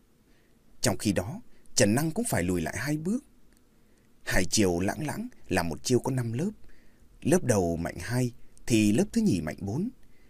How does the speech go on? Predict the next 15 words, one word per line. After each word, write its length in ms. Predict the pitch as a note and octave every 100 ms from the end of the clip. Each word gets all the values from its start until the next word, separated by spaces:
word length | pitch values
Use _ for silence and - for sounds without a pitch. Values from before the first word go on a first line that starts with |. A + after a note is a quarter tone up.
| - -
Vì 140 | A#2+
vậy 340 | G#2 G#2 G#2+ A2
khi 140 | - G#3+
Trần 240 | - D#2+
Năng 160 | B2 D#3
phát 200 | A#3 B3
trưởng 280 | A2 D#2 F#2
lớp 80 | G3+
thứ 100 | A#3+
nhì, 280 | G#3 G2+ D2+ - - - - -
y 100 | A#2
cảm 180 | - E2
thấy 440 | F2+ G2+ C3+ G3 G#3+
bất 120 | A3 -
hảo, 340 | A#2+ E2 -